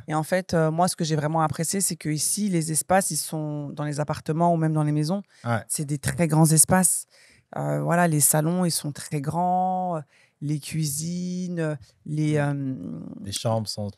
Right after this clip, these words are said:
Speaker 2: euh,
Speaker 1: les ch-,
Speaker 2: autonomes.
Speaker 1: les chambres, elles sont autonomes. Ça veut dire
Speaker 2: Ouais.
Speaker 1: qu'il y a la salle de bain et les toilettes qui sont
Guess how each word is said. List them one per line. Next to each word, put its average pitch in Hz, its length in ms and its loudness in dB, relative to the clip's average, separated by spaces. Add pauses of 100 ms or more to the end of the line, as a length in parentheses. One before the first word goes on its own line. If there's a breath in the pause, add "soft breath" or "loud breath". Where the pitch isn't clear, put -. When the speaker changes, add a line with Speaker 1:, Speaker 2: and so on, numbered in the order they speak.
Speaker 2:
euh, 95 220 -8
Speaker 1:
les 156 180 0
ch-, 117 220 0
Speaker 2:
autonomes. 127 240 0
Speaker 1:
les 160 120 2
chambres, 185 340 2
elles 165 60 2
sont 165 140 -4
autonomes. 185 400 -2
Ça 165 120 0
veut 147 60 0
dire 127 140 0
Speaker 2:
Ouais. 117 120 0
Speaker 1:
qu'il 160 100 -2
y - 20 4
a 156 60 4
la 147 100 4
salle 160 220 0
de 165 80 -2
bain 180 180 2
et 185 60 0
les 160 100 0
toilettes 170 300 0
qui 151 120 -6
sont 175 320 -4